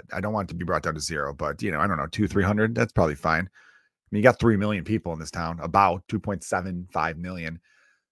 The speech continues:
So, yeah, that's pretty good. This would be one of those clips that's taken out of context when I run for mayor one day. Yeah, that's right. I'm gonna have a killer, m-, my forties will be a killer decade for me,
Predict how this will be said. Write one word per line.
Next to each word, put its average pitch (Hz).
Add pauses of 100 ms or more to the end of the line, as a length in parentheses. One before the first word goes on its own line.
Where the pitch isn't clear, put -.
(180)
So, 85 (540)
yeah, 147 (320)
that's 120
pretty 143
good. 110 (180)
This 160
would 190
be 147
one 139
of 127
those 110
clips 120
that's 101
taken 113
out 98
of 92
context 107
when 104
I 98
run 101
for 98
mayor 95
one 85
day. 82 (840)
Yeah, 104 (420)
that's -
right. 104 (1040)
I'm 104
gonna 113
have 113
a 98
killer, 131
m-, 76
my 113
forties 123
will 104
be 104
a 95
killer 113
decade 95
for -
me, 82